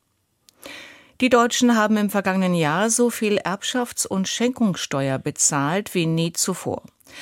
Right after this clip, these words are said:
Wie das Statistische Bundesamt mitteilte, nahm der Staat im Jahr zweitausendvierundzwanzig insgesamt dreizehn Komma drei Milliarden Euro ein. Das waren rund zwölf Prozent mehr als im Vorjahr.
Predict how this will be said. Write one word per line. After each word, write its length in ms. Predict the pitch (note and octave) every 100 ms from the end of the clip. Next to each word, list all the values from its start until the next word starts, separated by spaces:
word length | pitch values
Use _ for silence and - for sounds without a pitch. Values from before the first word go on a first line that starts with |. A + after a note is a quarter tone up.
| - -
Wie 120 | -
das 180 | B2+ C3
Statistische 600 | - C#3 G3+ - G3+ G3+
Bundesamt 680 | F#3 F#3+ F#3 - F3+ F3+ -
mitteilte, 640 | G3 F#3 F#3+ F3 E3+ F3+ E3+
nahm 300 | D#3+ D#3 D#3
der 140 | D3+
Staat 360 | - D3 C#3+ D3+
im 120 | C#3
Jahr 220 | C#3 C#3
zweitausendvierundzwanzig 1400 | - C3 C3 D3+ - C#3 - C3 B2+ - C#3+ C#3+ E3 E3 - - - -
insgesamt 520 | G#3+ - G#3+ G3 F#3
dreizehn 540 | F#3+ F3 G3+ - A3+ G3+
Komma 300 | G3 F#3 F3
drei 340 | D#3 C#3+ D#3+
Milliarden 680 | G3+ G#3 E3+ C#3 C#3 D3 D3
Euro 400 | D3+ D#3+ D3+ C#3+
ein. 300 | - - - -
Das 180 | D#3
waren 260 | D3+ C#3 C#3+
rund 240 | D3 C#3+
zwölf 460 | - - D#3 F#3+ -
Prozent 440 | F3+ E3+ D#3+ -
mehr 540 | D#3 D#3+ D#3+ C#3+ D3 -
als 160 | D3+
im 100 | F3+
Vorjahr. 440 | F3 D#3+ A2+ -